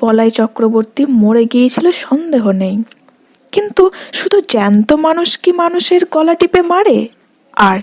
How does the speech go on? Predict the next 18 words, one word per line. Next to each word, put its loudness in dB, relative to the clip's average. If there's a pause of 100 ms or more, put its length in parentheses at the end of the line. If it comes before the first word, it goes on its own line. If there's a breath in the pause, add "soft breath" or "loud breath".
কিছু 0
মারে 0
না? -2 (1500 loud breath)
শ্মশানে 0
মশানে 2
দিনক্ষণ 0
প্রভৃতির 0
যোগাযোগ -2
ঘটলে 0
পথভোলা 0
পথিকের -2 (120)
ঘাড় -4 (300 loud breath)
তবে 0
মাঝে 2
মাঝে 0
মটকে -2
দেয় 2
কিসে? 0